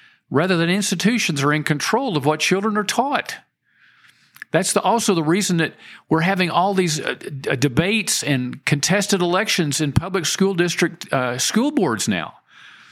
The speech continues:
Because in Texas, we see inappropriate books for children in public school libraries,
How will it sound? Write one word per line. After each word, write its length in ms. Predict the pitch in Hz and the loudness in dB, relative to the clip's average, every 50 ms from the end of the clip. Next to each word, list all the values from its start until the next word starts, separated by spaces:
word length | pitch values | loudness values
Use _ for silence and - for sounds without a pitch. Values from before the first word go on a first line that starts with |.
| - - _ _ _ | -20 -20 _ _ _
Because 320 | - 135 - 170 160 135 | -4 0 0 0 0 0
in 140 | 156 151 139 | 0 -2 -2
Texas, 460 | - - 190 233 - - - 160 147 | 0 0 0 0 2 0 0 0 2
we 140 | 156 156 151 | 2 2 2
see 440 | 151 - - - 170 160 151 143 143 | 2 0 0 0 0 2 0 -2 -2
inappropriate 920 | - - 185 180 170 175 - 175 190 208 202 - 190 165 143 127 127 120 | 0 0 0 2 2 2 0 0 0 -4 0 0 2 2 2 -2 0 0
books 340 | 151 190 226 - - - - | 0 0 0 0 -2 -2 0
for 180 | - - 131 | 0 0 0
children 420 | 113 - - 185 185 196 214 202 151 | 2 2 2 2 0 0 0 0 0
in 100 | 127 113 | 0 0
public 320 | - 147 147 139 123 - | 0 0 0 0 -2 -2
school 280 | - - - 151 127 123 | -2 -2 0 0 0 0
libraries, 800 | 127 139 147 165 175 185 185 185 185 185 185 175 170 - - | 0 0 0 2 2 2 2 2 2 2 0 0 -2 -4 -6